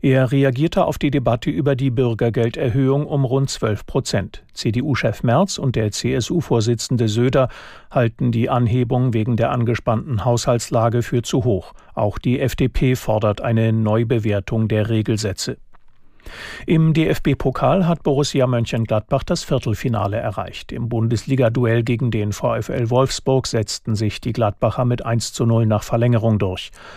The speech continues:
Außerdem steht der F C Sankt Pauli nach einem vier zu eins bei Viertligist Homburg in der nächsten Runde des D-F-B-Pokals.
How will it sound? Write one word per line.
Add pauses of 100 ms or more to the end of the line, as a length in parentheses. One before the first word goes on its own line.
(280)
Außerdem
steht
der
F
C
Sankt
Pauli
nach
einem
vier
zu
eins
bei
Viertligist
Homburg
in
der
nächsten
Runde
des
D-F-B-Pokals.